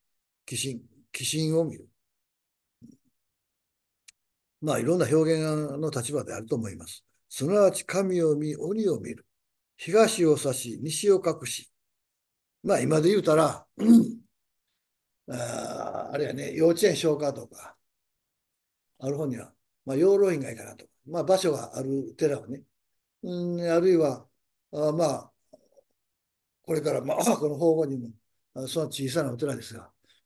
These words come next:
あの、だんだんだんだん信仰が浅くなっていく。布教をしない。布教しないと信者が来ない。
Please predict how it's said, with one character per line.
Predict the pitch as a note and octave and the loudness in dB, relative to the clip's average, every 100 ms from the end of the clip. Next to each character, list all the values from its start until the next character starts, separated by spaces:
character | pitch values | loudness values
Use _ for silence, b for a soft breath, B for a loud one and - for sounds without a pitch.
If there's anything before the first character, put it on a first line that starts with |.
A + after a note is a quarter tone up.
| - | -14
あ | A#2 | -10
の、 | A#2 A2+ | -8 -6
だ | A2+ | -4
ん | C3+ | -2
だ | C#3+ | -2
ん | C3 | -2
だ | B2 | -2
ん | |
だ | B2+ | -4
ん | - | -4
信 | - F3+ | -2 -2
仰 | E3 D3+ | 2 0
が | D3 | 0
浅 | B2+ F3 | -2 -4
く | C#3 | -4
な | B2 | -8
っ | - | -14
て | - | -20
い | |
く。 | _ _ _ _ _ _ _ | _ _ _ _ _ _ _
布 | - - | -16 2
教 | F#3+ F3+ | 6 6
を | F3 | 6
し | G#3 | 2
な | E3 - | -2 -4
い。 | - _ _ _ _ _ _ | -12 _ _ _ _ _ _
布 | - | -12
教 | E3+ F3+ | 0 2
し | F3 G#3 | 2 0
な | E3 | 0
い | C#3+ | 0
と | D#3+ | -4
信 | F#3 E3+ | -2 0
者 | E3 | 2
が | D3 | 2
来 | D#3 | -2
な | D3 A#2+ | -4 -6
い。 | - | -10